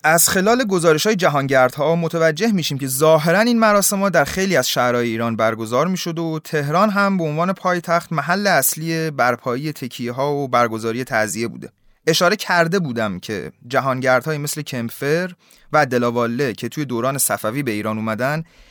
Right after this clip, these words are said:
به یه سری مکان با نام تکیه اشاره می‌کنن، اما ظاهراً اون تکیه‌ای که توی زمان صفوی وجود داشته، خیلی با تکیه‌های قاجاری فرق داره.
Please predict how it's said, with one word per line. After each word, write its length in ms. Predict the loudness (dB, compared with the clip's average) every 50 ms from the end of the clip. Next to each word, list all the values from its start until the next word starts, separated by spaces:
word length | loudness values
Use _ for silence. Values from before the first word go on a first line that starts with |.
| _ _ _
به 80 | -2 2
یه 100 | 2 4
سری 240 | 4 4 4 4 4
مکان 600 | 2 4 4 4 2 2 0 0 0 2 2 2
با 120 | 2 2 2
نام 180 | 0 0 -2
تکیه 480 | -4 -6 -8 -10 -8 -6 -4 -2 0 0
اشاره 320 | 0 0 0 0 0 -2
می‌کنن، 480 | -4 -6 -6 -6 -6 -4 -6 -6 -8 -10 _ _ _ _ _ _ _ _ 0
اما 220 | 0 2 4 2
ظاهراً 560 | 2 2 4 4 6 6 6 6 6 4 4 2 2
اون 240 | 0 -2 -2 -2 -6 -8
تکیه‌ای 560 | -6 -6 -6 -4 -4 -2 0 0 0 0 0
که 340 | -2 -4 -4 -4 -4 -6 -8 -12 -10
توی 160 | -6 -6 -2
زمان 300 | 0 0 0 0 0 -2
صفوی 480 | -2 -2 -2 -2 -2 -2 -2 -2 -4 -4
وجود 320 | -6 -6 -8 -8 -8 -6
داشته، 580 | -4 -4 -4 -4 -4 -4 -2 -2 -2 -2 -4 -6 _ _ _ _ -12
خیلی 560 | -8 -6 -2 2 2 2 4 2 0 0 0
با 180 | 2 2 2 0
تکیه‌های 460 | -2 -6 -10 -8 -6 -6 -4 -4 -4
قاجاری 340 | -2 -4 -4 -4 -6 -8 -6
فرق 340 | -4 -4 -2 -2 -4 -4
داره. 200 | -8 -12 -12 -12